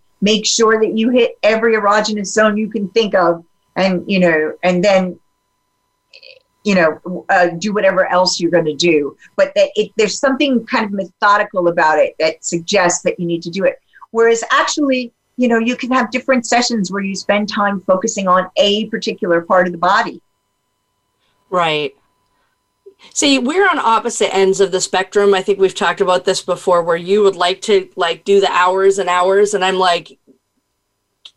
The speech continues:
Speaker 2: "Get me aroused, get me off, and let's be done." Like, <laughs> I don't like hours and hours. I have, my A D D is way too intense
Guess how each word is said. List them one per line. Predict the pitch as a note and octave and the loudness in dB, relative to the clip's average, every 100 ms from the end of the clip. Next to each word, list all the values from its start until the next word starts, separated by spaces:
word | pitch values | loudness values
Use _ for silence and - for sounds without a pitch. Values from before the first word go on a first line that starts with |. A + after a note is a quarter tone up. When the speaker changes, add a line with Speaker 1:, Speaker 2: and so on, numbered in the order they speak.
| _ | _
Speaker 2:
"Get | A3 G#3+ A#3 _ - | -2 0 -2 _ -2
me | A#3 A#3 | 0 4
aroused, | G#3 F#3 F3 F3 F#3+ - - | 4 4 2 0 -2 -6 0
get | F#3+ G3+ | 0 2
me | G#3 | 2
off, | F#3 D#3+ D#3 - - - - | 4 2 2 -2 -20 -20 -6
and | F3+ F3+ | -4 -4
let's | F3+ D#3 | -6 -6
be | - F3 | -6 -4
done." | D#3 - - | -4 -6 -10
Like, | E3+ D#3 | -6 -6
<laughs> | - G#3 | -6 -2
I | A#3 - | -2 -2
don't | - A3 G#3 - - _ _ _ | 0 0 -2 -10 -20 _ _ _
like | F3+ G3 G3 F#3+ | -6 0 0 0
hours | F#3 F#3 F#3+ F#3 F3 | 0 2 2 -2 -4
and | E3+ | -2
hours. | E3+ D#3+ | 0 0
I | F#3 A#3+ | 0 0
have, | F#4 C#4 - _ _ _ _ - | 0 -2 -4 _ _ _ _ -4
my | A3 D#4+ - | -2 0 -2
A | D4 C#4+ | -2 0
D | C#4 | 0
D | B3 A#3 | 0 2
is | G3 | 2
way | F#3+ G#3+ G#3 | 2 0 0
too | A#3+ A3 | 0 2
intense | G3+ G3+ F#3 A#3+ - - | 2 2 2 2 -2 -10